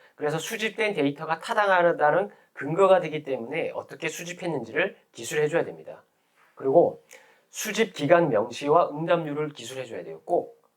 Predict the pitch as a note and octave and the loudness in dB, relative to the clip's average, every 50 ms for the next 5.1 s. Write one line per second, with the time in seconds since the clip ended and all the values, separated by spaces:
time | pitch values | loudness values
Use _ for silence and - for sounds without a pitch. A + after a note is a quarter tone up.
0 | _ _ _ _ _ _ _ - C3+ D3+ F3 E3+ F#3 F3+ D#3 D3+ C#3+ E3+ D#3+ G2 | _ _ _ _ _ _ _ -4 -2 -2 0 2 2 2 0 0 0 0 2 2
1 | A2+ A#2+ C3 A#2 A#2 - - A#2 A2 A2 D3 E3 F3+ G3 G3+ _ _ _ - - | 2 0 -2 -4 -6 -4 -2 -4 -4 -4 -6 -6 -8 -8 -10 _ _ _ -16 -14
2 | - C#4+ - D3 C4+ C#4+ C#4+ C4+ - - _ - G#2+ G2 - F#2+ - - - _ | -12 -10 -8 -6 -4 -4 -4 -4 -6 -10 _ -6 -4 -2 -2 -2 -4 -6 -14 _
3 | _ _ F2+ F#2 E2+ E2 E2+ - - - _ - - E3+ E3 D#3 D3 C#3+ C#3 B2+ | _ _ -12 -8 -6 -6 -6 -8 -10 -14 _ -12 -8 -6 -4 -2 0 2 4 4
4 | A#2+ A2 G2+ F#2 - - G#2 G2 F#2+ F2+ - E3+ E3 - A2+ G#2 F#2 G#2+ C#3 E3 | 4 4 2 -2 -8 -12 -12 -12 -10 -6 -6 -6 -6 -6 -8 -6 -2 -2 -2 -2
5 | - - | -4 -10